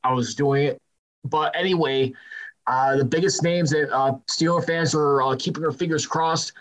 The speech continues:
not really too realistic, but I thought one of the two maybe, uh, could work something out. But at the same time, it didn't really seem like it had much of a fair shot. We're talking, of course, about the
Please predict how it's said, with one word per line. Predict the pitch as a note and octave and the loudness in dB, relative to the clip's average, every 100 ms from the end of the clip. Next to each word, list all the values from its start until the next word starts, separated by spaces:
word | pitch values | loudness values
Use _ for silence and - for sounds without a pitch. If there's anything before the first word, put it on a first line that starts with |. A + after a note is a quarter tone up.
| - | -8
not | F3 G3 - | -4 -2 0
really | G3 F3+ | 2 2
too | - G#3 | 0 0
realistic, | F3 F3 D3+ D#3 - D#3 C#3 C3+ _ C3+ - | 2 2 2 2 0 0 -2 -4 _ -10 -2
but | F3 - | 0 2
I | D#3+ | 0
thought | - F3 - | 2 0 0
one | D3 C#3 F3 E3 | 0 2 2 2
of | |
the | C3+ | 0
two | D#3 C#3+ | 0 2
maybe, | C3+ C3+ E3+ F3 D3+ D#3 D3+ C3+ _ _ _ _ _ - | 2 2 2 0 0 0 0 -2 _ _ _ _ _ -2
uh, | C3+ C3+ B2 A#2+ | 0 2 0 0
could | F3+ E3+ | 2 2
work | D#3 D#3+ | 2 2
something | C#3+ E3+ D3+ B2+ C#3+ | 0 -2 -2 -2 0
out. | D3 C3+ - _ - | 2 0 -2 _ -2
But | D3+ | -2
at | C#3 | 0
the | |
same | - D#3 C#3+ | 0 0 0
time, | D3 D#3 D#3 D3+ | 0 0 0 0
it | C#3+ | 0
didn't | C#3+ D#3+ D#3 | 2 0 2
really | D#3 | 2
seem | C#3+ - D#3+ D3 | 0 0 0 0
like | C#3 | 0
it | C3+ | 0
had | D3 C3+ | 0 0
much | C#3+ C#3 | 0 0
of | C3 | -2
a | |
fair | C3 C#3 | 2 0
shot. | C3 - C#3+ C#3+ | 0 0 0 0
We're | C#3 | 0
talking, | C3+ C#3+ C3 B2 | 0 0 0 -2
of | |
course, | - C#3 C3+ | 0 0 0
about | C3+ C#3 C3 A2 - _ _ _ _ | -2 0 0 -2 -8 _ _ _ _
the | C3+ C3 | 0 0